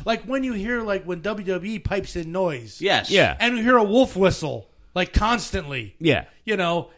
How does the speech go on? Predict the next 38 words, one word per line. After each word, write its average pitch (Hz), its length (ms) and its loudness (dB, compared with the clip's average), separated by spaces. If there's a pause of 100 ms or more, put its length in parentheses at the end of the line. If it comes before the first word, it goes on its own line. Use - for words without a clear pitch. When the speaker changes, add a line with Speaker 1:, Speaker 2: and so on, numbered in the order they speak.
Speaker 1:
and 202 140 -4
I, 196 160 -4
I 240 100 0
could 233 180 -6
hear 247 340 -4
loops 190 680 -4 (100)
as 170 160 -6
they 180 60 -2
were 170 100 -2
going 156 320 -6
through 175 240 -4
it. - 220 -18 (100)
Speaker 3:
One 208 240 8
of 254 60 6
my 233 140 6
favorite 180 420 2
things 135 300 2
on 110 140 0
this 101 180 -2
album 64 360 -6 (420)
is 131 500 2 (100)
the 131 260 0
very 127 420 2
beginning. 98 460 -2 (100)
Speaker 1:
It 220 120 -4
is. 151 320 -4
It 240 120 -4
is 202 380 -2 (280)
humorous. 139 880 -4
Speaker 3:
Uh, 143 80 2 (720)
Pete 214 240 8
Steele - 340 -2 (840)
goes 139 240 2
up 143 120 -2
to 151 80 2
the 147 60 4
mic, 135 280 4
"Hey, 196 300 8